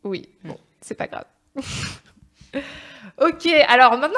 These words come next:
on passe à la troisième partie, euh, où, euh, vous allez pouvoir, euh, participer, nous raconter un peu, euh,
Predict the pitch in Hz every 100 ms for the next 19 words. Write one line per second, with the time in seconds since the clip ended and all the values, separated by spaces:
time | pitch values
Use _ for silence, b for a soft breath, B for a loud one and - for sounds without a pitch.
0 | 494 392 320 262 - 311 339 339 311 -
1 | - 320 330 302 240 233 214 226 220 208
2 | 214 226 226 247 247 233 220 226 285 -
3 | - - 294 285 320 320 269 240 240 247
4 | 247 247 262